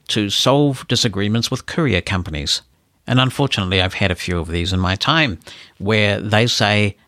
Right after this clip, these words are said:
"We attempted a delivery and you weren't home, and I was home, and I know nobody rang the bell." Well, these days you can go through the, uh, cloud footage on the Ring video doorbell, and you can be absolutely clear that nobody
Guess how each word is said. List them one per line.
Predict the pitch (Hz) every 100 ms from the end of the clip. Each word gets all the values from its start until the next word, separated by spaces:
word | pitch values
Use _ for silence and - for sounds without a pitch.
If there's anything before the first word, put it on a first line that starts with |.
| _ -
"We | 92
attempted | 98 - 117 107 107
a |
delivery | 101 110 120 131
and | 123 123
you | 127 139 151 151
weren't | 143 143 151
home, | - 139 151 131 85 - -
and | - 95
I | 104
was | 113 135 135
home, | - 90 82 76
and | 80 87
I | 92
know | 101 120
nobody | 120 104 104 101
rang | 101 101
the | 95
bell." | 104 98
Well, | 80 87 92
these | 95 110 -
days | 92 90
you | 92
can | 92
go | 90 95
through | 90 - 98 87
the, | 82 82 80
uh, | 80 80
cloud | - - 101 92
footage | - - 107 87 98 - - _ _
on | 92 87
the | 90
Ring | 98
video | 92 98 90 87
doorbell, | 120 117 95 123 - - _ _ -
and | 98 87
you | 95
can | 95 85 87 _ _
be | 95
absolutely | 92 - 90 85 87
clear | - 82
that | 82 80
nobody | 87 92 85 87 78